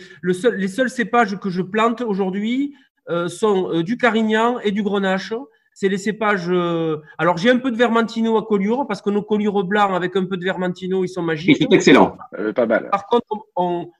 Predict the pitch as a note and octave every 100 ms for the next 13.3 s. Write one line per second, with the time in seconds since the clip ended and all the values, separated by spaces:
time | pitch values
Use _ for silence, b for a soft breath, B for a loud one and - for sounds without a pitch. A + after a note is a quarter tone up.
0 | _ - F#3 F3+ A#3 A#3+ A3 F#3 D#3 G#3+
1 | A3 A#3+ B3+ G3+ F#3 - G3+ G3+ G#3+ F#3
2 | E3+ G3+ G#3 G#3+ F#3 F3+ A3 A3+ E3+ G3+
3 | G3 F3+ D#3 F#3+ G3+ F#3 E3+ F3 A3+ -
4 | - _ _ F#3 - G#3+ A3 G3+ F3+ F3+
5 | F3 F#3 F#3 F#3+ F3 - b b _ C3+
6 | C#3 - C#3+ G3 G#3+ G#3 - G3+ D#3+ D3
7 | D#3 D3 D#3 F3+ A#3 C#4+ b b b E3
8 | E3 E3 F3 F#3+ F#3+ G#3 G3 G3+ F#3+ G3
9 | F3+ G3+ F#3 F3+ F3 E3+ F3+ F3 E3+ -
10 | G#3+ A#3+ F3+ F3 G3+ G3+ F#3 F3 E3 F3+
11 | A#3 B3 G3+ F3+ F#3 G#3 A3+ F3 - F3+
12 | F#3 F3+ - E3 G3 F3 F3 F3+ F3 F3
13 | F#3 C4+